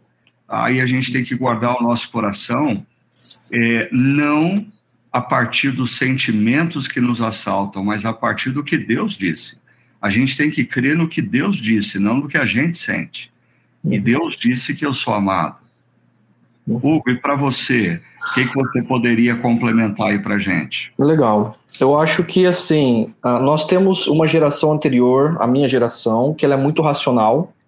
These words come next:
Speaker 2: né? Ela é de maneira lógica, linear.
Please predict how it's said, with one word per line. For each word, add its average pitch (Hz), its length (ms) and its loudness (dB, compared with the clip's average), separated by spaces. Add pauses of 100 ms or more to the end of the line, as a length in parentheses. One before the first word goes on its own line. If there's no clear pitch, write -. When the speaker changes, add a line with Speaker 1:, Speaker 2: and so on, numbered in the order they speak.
(200)
Speaker 2:
né? 113 480 2 (260)
Ela 107 200 2
é - 20 0
de 120 120 -4
maneira 127 240 4
lógica, 117 960 2
linear. 113 600 2